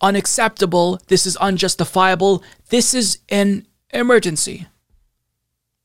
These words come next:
A lot of these minors that come here, they actually have family in the United States.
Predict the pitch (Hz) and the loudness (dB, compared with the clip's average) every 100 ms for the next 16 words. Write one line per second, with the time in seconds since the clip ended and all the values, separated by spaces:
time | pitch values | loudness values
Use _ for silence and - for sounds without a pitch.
0 | _ _ _ _ _ _ _ _ _ - | _ _ _ _ _ _ _ _ _ -20
1 | - - 175 180 185 247 208 208 190 175 | -16 0 4 6 6 4 2 -2 0 0
2 | 175 175 165 160 - 156 156 196 180 165 | 0 0 -2 -4 -2 -2 0 0 -2 -2
3 | 175 185 190 175 170 156 - 180 190 190 | -2 -2 -4 0 0 -2 -2 -2 0 -4
4 | 170 175 180 165 165 156 160 139 139 - | -6 -4 -4 -4 -6 -6 -6 -4 -4 -6